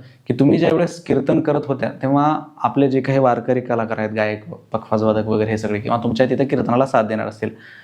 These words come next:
तेव्हा त्यांच्या प्रतिक्रिया किंवा तुमच्या जीवनात जे कलाकार, गायक वगैरे जे समजा साथीला असतात, त्यांच्या प्रतिक्रिया काय? त्यांनी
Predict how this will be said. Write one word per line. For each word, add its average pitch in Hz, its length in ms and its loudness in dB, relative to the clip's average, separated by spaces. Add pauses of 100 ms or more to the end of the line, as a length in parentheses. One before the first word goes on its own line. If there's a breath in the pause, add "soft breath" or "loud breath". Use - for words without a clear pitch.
(260 loud breath)
तेव्हा 175 180 4 (100)
त्यांच्या 156 420 4
प्रतिक्रिया 170 640 2
किंवा 143 220 -2
तुमच्या 135 260 0
जीवनात 147 240 2
जे 147 120 0
कलाकार, 127 500 2
गायक 117 520 0
वगैरे 113 440 2
जे 117 200 -4
समजा 117 240 -2
साथीला 110 380 0
असतात, - 160 -8 (120)
त्यांच्या 156 300 4
प्रतिक्रिया 156 520 0
काय? 117 140 2
त्यांनी 131 280 0